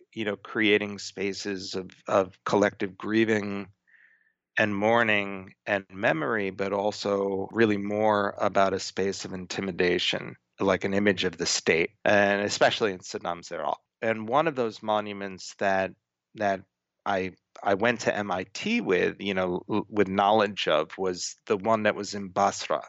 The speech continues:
which is called the Officers, Officers Memorial. And it comprises eighty figures, none of whom are Saddam,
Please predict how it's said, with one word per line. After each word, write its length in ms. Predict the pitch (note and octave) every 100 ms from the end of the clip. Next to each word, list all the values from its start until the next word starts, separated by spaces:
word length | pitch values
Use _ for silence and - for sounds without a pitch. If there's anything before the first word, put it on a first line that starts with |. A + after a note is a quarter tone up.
| - -
which 180 | G#2+
is 80 | A2+
called 340 | - A#2+ A2 G2+
the 160 | G2+
Officers, 1000 | G2+ G2 G2 G2+ - F#2 E2+ E2 E2 - -
Officers 520 | G#2+ A2+ G2+ G2+ F2+
Memorial. 640 | G2+ F#2+ F2+ F#2 F#2 F2 F#2
And 120 | G2+
it 80 | -
comprises 1080 | B2 - F3 F#3+ F3+ D3+ B2+ G#2+ - - _ _
eighty 260 | C3 C#3+ C#3+
figures, 720 | - C3 G#2+ F2+ E2 D#2+ -
none 220 | G#2 C3+
of 100 | C#3
whom 240 | - A#2+
are 120 | G2 E2+
Saddam, 600 | - D#2+ F#2 F2+ D#2+